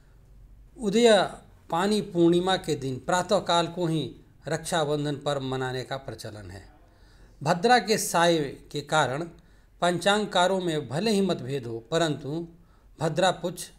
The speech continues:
भद्रा समाप्ति काल अथवा पूर्णिमा का संचरण तीन मुहूर्त से कम होने पर शास्त्र सम्मत विधान अनुसार पहली राखी भगवान को अर्पण कर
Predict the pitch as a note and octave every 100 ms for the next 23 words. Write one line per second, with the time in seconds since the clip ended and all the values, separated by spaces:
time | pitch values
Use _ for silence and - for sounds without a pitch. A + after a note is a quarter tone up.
0 | _ _ - D3+ D3 F#3 E3 E3 D#3+ D#3+
1 | - D#3+ - C#3+ E3+ - - - - -
2 | D#3 D#3+ G3 G#3 G#3 A3+ A3 G3+ F#3+ -
3 | F3+ E3 E3 D3+ D3 F3+ - - - C4
4 | D4 G#3+ E3 G3 - - D#3 - G3 F#3+
5 | D3 E3 E3 E3 C3 B2+ - - _ -
6 | A3 G#3+ - E3 - E3+ E3+ D3+ - C#3+
7 | C#3 E3+ F#3 F#3 - C#3+ C3 D3+ F#3 -
8 | - - - - G#3+ F3 A3 G3+ E3+ D3+
9 | G3 C#3+ D3+ E3 F3 E3+ D#3+ D#3+ F3+ -
10 | F#3+ - A#2+